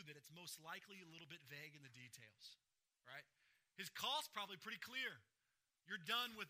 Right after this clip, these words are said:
this area of your life. Quit engaging in this behavior, this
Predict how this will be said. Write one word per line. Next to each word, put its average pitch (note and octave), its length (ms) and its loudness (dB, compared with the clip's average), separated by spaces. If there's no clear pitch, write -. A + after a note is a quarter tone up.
this G#3+ 160 2
area G3+ 320 0
of E3 80 -6
your E3+ 160 -8
life. C#3 240 -2
Quit C#4+ 160 10
engaging A3+ 560 6
in G3+ 140 -2
this G#3 160 0
behavior, F3+ 500 2
this - 240 4